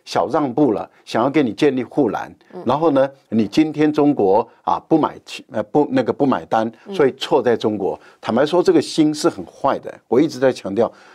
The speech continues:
Speaker 1: 这种出发点、这种心思是很邪恶的，因为变成反过来倒把你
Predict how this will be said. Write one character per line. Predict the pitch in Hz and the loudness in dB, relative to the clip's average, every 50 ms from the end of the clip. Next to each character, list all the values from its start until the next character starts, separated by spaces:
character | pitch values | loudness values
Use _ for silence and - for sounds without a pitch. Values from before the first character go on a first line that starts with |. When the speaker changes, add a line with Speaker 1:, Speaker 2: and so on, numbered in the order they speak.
| _ | _
Speaker 1:
这 | - - 196 | 2 2 2
种 | 156 120 98 95 - | 2 2 -2 -6 -10
出 | - - 147 147 | -6 -4 -2 -2
发 | - 147 139 131 | 0 0 0 0
点、 | 131 - 113 95 85 | 0 -2 -4 -4 -4
这 | - - 139 | -2 -2 -2
种 | 113 95 90 | -2 -4 -6
心 | - - - 135 123 123 | -8 -4 -2 -2 -2 -2
思 | 123 - - 123 117 117 - - _ | -4 -6 -4 -4 -4 -4 -4 -10 _
是 | - - - | -6 -4 -4
很 | 165 - 113 95 | -4 -4 -6 -8
邪 | - - - 95 87 | -8 -8 -6 -4 0
恶 | - - 117 95 | 0 2 0 0
的， | - - - _ _ _ _ | -2 -8 -14 _ _ _ _
因 | 160 160 | 2 2
为 | 165 156 - - _ _ _ | 2 2 0 -6 _ _ _
变 | - 233 214 160 | 0 0 0 0
成 | - - 113 110 | -2 -6 -6 -8
反 | - - 127 104 98 104 | -4 -4 -4 -4 -2 0
过 | 156 165 139 | 0 0 0
来 | 107 98 101 | 0 -2 -4
倒 | 101 - 95 - | -4 -4 -4 -4
把 | - 113 110 101 | -2 -2 -2 -2
你 | 92 92 101 | -4 -6 -10